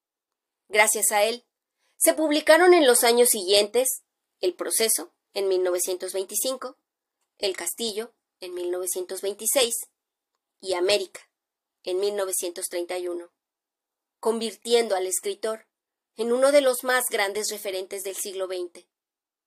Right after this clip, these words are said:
Por mi parte, me he permitido la transgresión, inventar esas cartas, terminar la historia,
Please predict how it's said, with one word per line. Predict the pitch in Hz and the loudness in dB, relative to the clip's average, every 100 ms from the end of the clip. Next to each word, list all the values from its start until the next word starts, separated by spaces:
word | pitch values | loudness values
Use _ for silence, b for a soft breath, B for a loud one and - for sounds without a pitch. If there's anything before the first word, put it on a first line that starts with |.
| _ _ _ _ _ _ _ _ | _ _ _ _ _ _ _ _
Por | - 180 | -10 -6
mi | 185 | -4
parte, | 233 240 - - _ _ _ _ _ - | 0 0 -2 -16 _ _ _ _ _ -2
me | 247 269 | 6 8
he | 294 | 8
permitido | 330 311 294 269 247 | 4 -2 -2 0 0
la | 214 196 | 2 0
transgresión, | 190 190 190 180 - 175 175 _ _ _ _ _ _ - | -2 -4 -6 -6 -4 -4 -8 _ _ _ _ _ _ -10
inventar | 233 214 202 214 196 | -6 -6 0 0 0
esas | - - | -4 -6
cartas, | - 180 175 175 - - _ _ _ _ _ _ _ | -4 -4 -4 -14 -18 -18 _ _ _ _ _ _ _
terminar | 240 240 254 240 233 | 0 2 2 2 2
la | 233 | 2
historia, | 220 - 202 185 175 | -2 -2 -4 -4 -8